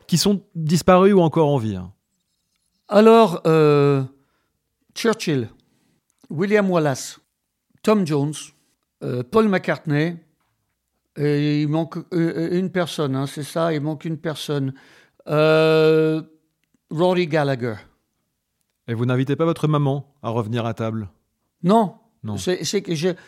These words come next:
Speaker 2: j'ai envie de rencontrer des gens que je connais pas.
Speaker 1: <laughs>
Speaker 2: Je les connais, euh, ça, je suis toujours comme ça.
Speaker 1: Hmm.
Speaker 2: Euh, c-, j'aurais pu demander à la femme que j'aime,
Speaker 1: Oui.
Speaker 2: mais je pense qu'elle sera triste à ce moment-là. Donc.
Speaker 1: Hmm. Euh, un dernier numéro ?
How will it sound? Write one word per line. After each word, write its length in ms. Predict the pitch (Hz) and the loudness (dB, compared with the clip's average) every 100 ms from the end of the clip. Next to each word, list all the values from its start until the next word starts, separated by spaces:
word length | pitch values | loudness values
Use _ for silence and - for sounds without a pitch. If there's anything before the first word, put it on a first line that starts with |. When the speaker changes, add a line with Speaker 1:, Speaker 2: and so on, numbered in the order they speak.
| - _ - | -20 _ -12
Speaker 2:
j'ai 200 | 123 175 | 0 2
envie 320 | 165 147 214 | 2 0 -4
de 120 | 139 | -4
rencontrer 440 | 139 147 143 139 180 | -6 -4 -6 -6 -4
des 120 | 151 | -2
gens 180 | 180 226 | -2 -2
que 100 | 143 | -6
je 80 | |
connais 240 | - 156 160 | -6 -4 -4
pas. 380 | 208 196 143 _ _ | -2 -4 -6 _ _
Speaker 1:
<laughs> 120 | - 165 | -4 -2
Speaker 2:
Je 120 | 147 | 0
les 120 | 180 | 0
connais, 480 | 202 208 208 175 135 - _ _ - | 0 0 2 0 -2 -10 _ _ -4
euh, 540 | 139 135 131 131 131 131 - | 0 2 2 0 -2 -4 -10
ça, 200 | - 214 160 | -8 -8 -6
je 140 | 175 | -4
suis 240 | 180 - | -6 -8
toujours 260 | 170 220 226 | -8 -6 -6
comme 160 | 208 180 | -6 -6
ça. 300 | 175 123 - | -4 -6 -6
Speaker 1:
Hmm. 180 | 117 107 - _ _ _ _ - | -6 -6 -10 _ _ _ _ -6
Speaker 2:
Euh, 440 | 131 127 123 123 | -4 -2 -2 -2
c-, 160 | - - | -6 -10
j'aurais 260 | 135 151 156 | -2 0 0
pu 180 | 156 175 | 0 0
demander 260 | 165 165 | 0 2
à 80 | 175 | 2
la 100 | 151 | 2
femme 240 | 139 156 147 | 0 -2 -2
que 120 | 196 | 0
j'aime, 320 | 220 202 127 - | 2 2 -2 -6
Speaker 1:
Oui. 180 | 117 104 - | -6 -6 -8
Speaker 2:
mais 160 | 151 143 | -4 -4
je 80 | - | -4
pense 220 | 175 170 | -8 -6
qu'elle 160 | 165 | -8
sera 160 | - 151 | -6 -8
triste 340 | - 165 - | -8 -10 -10
à 60 | 123 | -12
ce 100 | - | -12
moment-là. 320 | 117 117 120 | -10 -8 -10
Donc. 280 | 117 117 110 - - - - - 87 | -8 -10 -10 -18 -20 -20 -20 -16 -8
Speaker 1:
Hmm. 140 | 95 92 _ _ _ - - - - - - | -6 -8 _ _ _ -20 -18 -18 -20 -10 2
Euh, 680 | 135 135 135 131 127 127 123 | 4 6 4 2 0 -2 -2
un 200 | 165 165 | 2 4
dernier 360 | 147 170 165 | 6 6 6
numéro ? 540 | 170 165 160 196 233 | 6 4 4 2 0